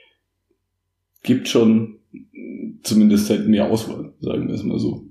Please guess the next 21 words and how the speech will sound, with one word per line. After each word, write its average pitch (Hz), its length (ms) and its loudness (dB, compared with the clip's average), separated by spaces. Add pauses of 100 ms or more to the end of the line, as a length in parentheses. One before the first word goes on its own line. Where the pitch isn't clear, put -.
Das 117 220 2
ist, - 340 -4
glaub - 220 -2
ich, - 440 -8 (240)
allgemein 107 920 2
bei - 140 -4
der - 120 0
Stadt - 580 -2
gefällt's - 440 0
mir 107 140 4
viel 110 220 4
besser, 110 440 2 (100)
einfach, 107 520 -4
dass 110 200 -2
man 110 140 6
die 107 100 6
Auswahl - 380 -4
hat, - 180 -16 (420)
dass - 160 -16
man 107 340 0
viel 110 600 2